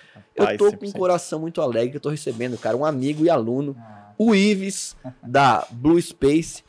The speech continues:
Speaker 1: que foi um aluno da mentoria, um dos alunos que mais se destacaram em uma competição que a gente fez. E eu convidei ele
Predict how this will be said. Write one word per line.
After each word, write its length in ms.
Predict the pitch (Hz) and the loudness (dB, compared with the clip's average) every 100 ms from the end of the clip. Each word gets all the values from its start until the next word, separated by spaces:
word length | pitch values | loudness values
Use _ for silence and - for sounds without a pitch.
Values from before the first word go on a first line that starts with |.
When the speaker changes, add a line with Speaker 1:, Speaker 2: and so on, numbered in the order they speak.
| _ _ | _ _
Speaker 1:
que 80 | - | -8
foi 220 | - 190 | 2 4
um 120 | 233 | 4
aluno 320 | 214 151 175 | 2 4 2
da 120 | 170 156 | 2 2
mentoria, 580 | 156 160 127 123 156 156 _ _ _ | 0 0 2 4 2 0 _ _ _
um 100 | 131 | -2
dos 160 | 147 156 | 2 4
alunos 320 | 143 160 160 | 4 4 0
que 120 | - | -2
mais 260 | 139 160 180 | 2 2 0
se 80 | 165 | -4
destacaram 680 | 170 - 151 - 147 165 | -4 -4 -2 2 4 4
em 60 | 135 | 2
uma 120 | 139 | 0
competição 600 | 139 143 143 127 - 123 | -4 -6 -8 -8 -6 -6
que 80 | 131 | -6
a 40 | |
gente 180 | 127 - | -10 -12
fez. 460 | _ 117 127 - - _ _ | _ -2 -2 -8 -20 _ _
E 60 | 127 | -4
eu 60 | 131 | -4
convidei 680 | - 180 233 196 147 165 156 | 4 4 4 2 4 6 6
ele 320 | 139 156 | 4 0